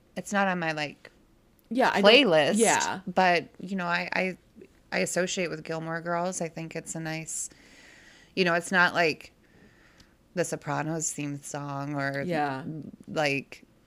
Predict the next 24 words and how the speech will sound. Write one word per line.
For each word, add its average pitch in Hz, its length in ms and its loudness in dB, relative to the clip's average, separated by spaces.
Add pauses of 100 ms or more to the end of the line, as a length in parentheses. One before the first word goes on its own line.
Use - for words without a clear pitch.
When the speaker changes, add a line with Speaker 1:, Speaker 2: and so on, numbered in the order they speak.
(320)
Speaker 1:
Succession 151 920 -4 (220)
Speaker 2:
But 233 140 0
it 233 120 4
does 196 220 2
Speaker 1:
or 240 40 4
Speaker 2:
its 220 60 2
Speaker 1:
White 151 200 4
Speaker 2:
job 165 220 4
Speaker 1:
Lotus, 165 300 2
but - 40 -10 (100)
Speaker 2:
because 208 200 0
Speaker 1:
it's, 165 40 -8
Speaker 2:
when 175 160 0
you 170 100 -2
Speaker 1:
you 262 60 0
know. 175 60 0
Speaker 2:
hear 196 180 2
it, 151 300 0
you 180 160 -6
think 165 300 -6
of 147 140 -6
Gilmore 127 380 -4
Girls. 80 640 -6 (880)
Speaker 1:
Yeah. 269 160 -6